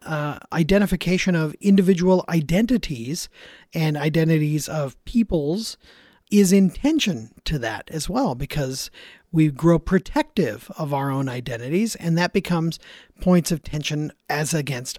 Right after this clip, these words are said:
others. And I think recognizing that is an important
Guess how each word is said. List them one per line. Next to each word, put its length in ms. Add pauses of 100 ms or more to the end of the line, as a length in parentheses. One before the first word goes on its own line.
others. 500 (380)
And 120
I 80
think 260
recognizing 680
that 240
is 160
an 80
important 720